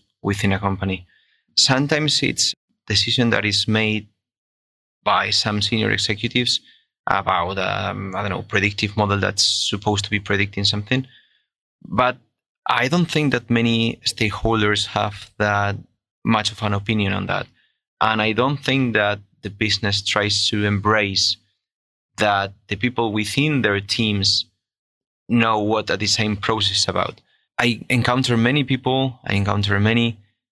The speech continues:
clients that when we propose doing a workshop for trying to frame what's the problem and how to solve something, they quickly mention brainstorming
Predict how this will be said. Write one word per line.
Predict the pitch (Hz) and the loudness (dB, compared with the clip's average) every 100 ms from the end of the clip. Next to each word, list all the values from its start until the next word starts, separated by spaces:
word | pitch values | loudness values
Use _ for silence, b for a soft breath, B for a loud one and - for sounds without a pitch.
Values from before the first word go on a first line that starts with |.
| - | -4
clients | - 104 110 107 - | 0 2 2 0 0
that | 98 98 98 | 0 0 -2
when | 101 101 101 | 0 2 2
we | 101 117 | 2 2
propose | 123 - 113 - 110 107 | 2 -2 0 0 0 -2
doing | 101 104 101 98 101 - _ _ _ _ _ _ _ _ _ | -2 0 2 2 -2 -8 _ _ _ _ _ _ _ _ _
a | - | 0
workshop | 104 107 123 120 - 95 101 - _ _ _ - | 2 4 2 2 -2 -4 -6 -12 _ _ _ -6
for | 104 104 | -2 -2
trying | - 104 107 | 0 0 0
to | 104 | -2
frame | 101 - 110 107 95 101 _ _ _ _ _ _ | -2 0 2 2 -2 -6 _ _ _ _ _ _
what's | 107 107 - | 0 2 0
the | - 104 104 98 95 - | 0 0 2 0 -2 -2
problem | - 104 104 | 0 2 2
and | 95 | 0
how | - - 107 | 0 0 0
to | 101 101 | -2 -2
solve | - 113 117 | 0 0 0
something, | - - 101 - 104 101 B B B B B - | -2 -4 -2 -2 -2 -4 B B B B B -12
they | 92 110 107 107 107 110 104 - _ _ | 0 2 4 2 2 0 -2 -6 _ _
quickly | - 143 135 123 | -2 2 2 4
mention | 120 117 110 117 110 | 2 2 0 0 0
brainstorming | 98 117 107 - 101 98 | 2 0 -2 -4 -6 -8